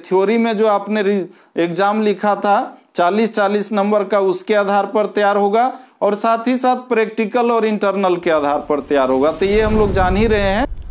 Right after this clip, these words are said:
दोस्तों, इसमें आगे हम लोग देखते हैं कि झारखंड बोर्ड के मैट्रिक और इंटरमीडिएट के वैसे छात्रों जिनका प्रैक्टिकल एग्जाम नहीं हुआ था,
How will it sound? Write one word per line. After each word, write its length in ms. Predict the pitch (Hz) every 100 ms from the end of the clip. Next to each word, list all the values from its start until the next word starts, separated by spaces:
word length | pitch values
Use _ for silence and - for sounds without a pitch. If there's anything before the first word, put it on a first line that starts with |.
| - -
दोस्तों, 380 | 180 220 277 269
इसमें 260 | 262 262
आगे 240 | 240 220 254
हम 160 | 254 262
लोग 160 | 254
देखते 300 | 220 220 220
हैं 140 | 262 254
कि 100 | 269
झारखंड 520 | 196 190 202 240 262
बोर्ड 180 | 254 240
के 100 | 262
मैट्रिक 480 | 240 214 214 262 254
और 120 | 247
इंटरमीडिएट 680 | 233 220 233 226 196 240 240
के 100 | 247
वैसे 380 | 226 214 208 247
छात्रों 420 | 220 220 220 240
जिनका 320 | 202 220 202 240
प्रैक्टिकल 600 | 240 214 - 226 240 226
एग्जाम 320 | 214 208 220
नहीं 240 | 208 208 240
हुआ 240 | 202 214
था, 360 | 190 214 247 -